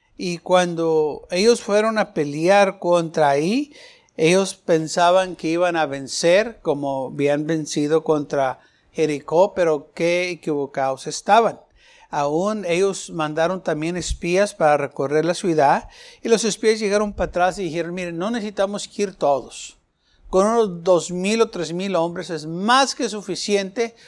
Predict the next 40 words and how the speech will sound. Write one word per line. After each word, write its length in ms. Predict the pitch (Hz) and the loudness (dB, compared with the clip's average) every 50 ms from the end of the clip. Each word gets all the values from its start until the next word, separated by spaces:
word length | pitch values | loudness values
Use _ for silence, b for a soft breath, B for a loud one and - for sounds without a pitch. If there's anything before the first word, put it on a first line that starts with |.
| B B B | B B B
porque 380 | - 226 226 214 220 - 226 233 | 2 4 4 2 2 0 0 2
ellos 180 | 277 277 262 | 2 0 -2
son 200 | - 285 294 269 | -4 -4 -4 -4
pocos, 640 | - - 294 311 311 - - - - - - - - - | -2 0 0 0 0 -2 -10 -12 -12 -12 -14 -16 -8 -4
y 100 | 240 240 | 0 0
los 140 | 254 247 | 0 0
podemos 380 | 247 - 247 220 240 247 262 240 | 0 2 2 2 4 2 0 -4
vencer 640 | 254 226 202 185 - - 214 214 220 226 220 214 b b b b b b | -4 -4 -4 -4 -4 -4 -4 -4 -4 -6 -8 -12 b b b b b b
sin 360 | b - - 220 196 185 170 | b -8 -4 -2 -2 -4 -4
problema, 580 | - - 147 143 143 143 160 165 156 151 143 120 | -4 -4 -2 -2 0 2 0 0 0 -2 -6 -8
fácil". 680 | - - 196 208 185 - - - 117 - - - _ _ B B B B B B B B B _ _ _ - | -4 0 0 0 0 0 -4 -8 -8 -12 -16 -20 _ _ B B B B B B B B B _ _ _ -2
Y 120 | 208 220 | 2 4
la 120 | 214 208 | 4 4
sorpresa 520 | 175 208 190 170 - 226 247 233 233 269 247 | 4 2 -2 -2 0 0 0 0 0 -2 -4
que 120 | 254 240 | -4 -6
se 120 | - - 240 | -6 -2 0
llevaron 460 | 233 226 208 190 180 185 190 208 202 | 0 2 4 4 4 4 4 0 -4
fue 220 | - 190 190 190 | -4 -6 -6 -6
que 140 | - 202 190 | -4 -6 -6
no 220 | 180 170 170 160 | -4 -2 -2 -2
los 260 | 160 170 190 190 - - | -2 -2 -4 -4 -6 -10
pudieron 540 | - 190 180 160 151 135 131 127 135 147 | -8 -8 -6 -4 -4 -4 -4 -4 -6 -6
vencer. 500 | 160 190 196 175 - - 339 480 466 - _ _ _ _ _ _ _ _ _ b b b b b b b b | -6 -6 -6 -6 -6 -4 -4 -4 -6 -8 _ _ _ _ _ _ _ _ _ b b b b b b b b
Ellos 220 | - 139 170 175 - | -4 -4 -4 -4 -4
pelearon 640 | - 240 214 202 196 202 202 202 214 233 240 240 | -4 -2 -2 0 2 4 6 6 6 4 2 0
y 60 | 233 220 | -6 -6
pelearon 500 | - - 185 180 175 185 202 208 226 220 | -8 -8 -6 -4 -2 -2 -2 -4 -4 -8
y 60 | 208 | -8
nada. 300 | 196 160 147 160 185 196 | -4 -2 0 0 0 0
Dice 220 | 175 151 - - | -2 -4 -4 -4
la 80 | 185 170 | -4 -2
Biblia 300 | 156 156 165 185 185 180 | -2 0 0 0 0 0
que 220 | - 156 151 147 | 0 -2 -2 -2
treinta 440 | 147 - - 151 151 156 143 135 147 | -2 -4 -6 -4 -4 -4 -6 -6 -6
y 80 | 143 139 | -6 -6
seis 280 | - 170 180 190 - | -4 -4 -4 -2 -2
hombres 300 | 180 170 170 180 185 - | -2 -2 -2 -4 -6 -8
perdieron 600 | _ - 151 131 127 120 127 139 151 160 180 202 | _ -6 -6 -6 -6 -6 -4 -2 -2 -2 -2 -4
su 180 | 196 - 196 180 | -8 -8 -8 -8
vida 440 | 180 214 254 285 330 - - - | -6 -4 -6 -6 -6 -8 -12 -14